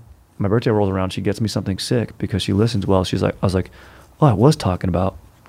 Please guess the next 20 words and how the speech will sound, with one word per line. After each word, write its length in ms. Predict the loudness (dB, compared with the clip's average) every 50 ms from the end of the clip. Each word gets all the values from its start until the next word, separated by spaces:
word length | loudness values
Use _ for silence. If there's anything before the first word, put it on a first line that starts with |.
| -16
some 180 | -8 -4 -4 -2
golf 360 | 0 0 0 0 -2 -4 -4
pants. 440 | -4 -4 -4 -4 -4 -8 -12 -18 -20 -20 _ _ _ _ _ _ _
Forgot 260 | -4 0 2 2 2
about 180 | 4 2 0 2
that. 80 | 2 2
I 20 |
didn't 160 | 2 2 2 2
even 160 | 2 4 4
know 100 | 4 4
I 60 | 2
wanted 320 | 2 2 4 4 4 4
these, 160 | 2 -2 -2 -2
and 100 | -2 0
these 100 | 0 0
are 80 | -2
sick 240 | -2 -2 -4 -2 -2
as 120 | -2 -2
hell." 360 | 0 0 0 0 0 -4 -8 -16 -20 -20 -20 -20 -20 -20 -20 _ _ _ _ _ _ _ _ _ _ -20 -20 -16
So, 520 | -6 -2 0 0 2 0 0 -2 -4 -6